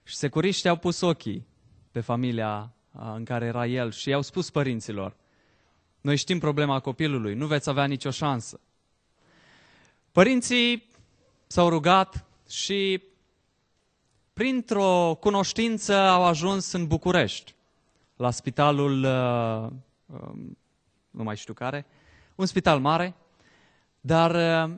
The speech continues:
acolo era un doctor, un specialist, care și-a dat girul să opereze acest copil.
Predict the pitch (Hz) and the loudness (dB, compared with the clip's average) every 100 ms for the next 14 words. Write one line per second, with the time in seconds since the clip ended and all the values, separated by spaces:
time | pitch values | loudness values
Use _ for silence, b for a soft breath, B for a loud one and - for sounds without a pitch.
0 | - 165 - 269 226 208 202 196 160 202 | -8 -6 0 2 4 4 2 0 0 0
1 | 185 - 127 143 143 _ _ 143 143 170 | 0 0 0 0 -4 _ _ -6 0 2
2 | 151 156 165 151 - - _ _ _ _ | 4 4 4 0 -4 -16 _ _ _ _
3 | _ _ _ _ _ - 139 147 147 147 | _ _ _ _ _ 0 2 2 2 2
4 | 147 151 143 _ _ _ _ _ _ - | 0 -4 -14 _ _ _ _ _ _ -8
5 | - 160 208 190 147 180 185 180 185 170 | -2 2 2 0 2 2 2 0 0 2
6 | 180 180 151 107 92 - - - 123 - | 2 2 2 0 -8 -12 -18 -8 -8 -6
7 | 120 - 107 | -8 -6 -10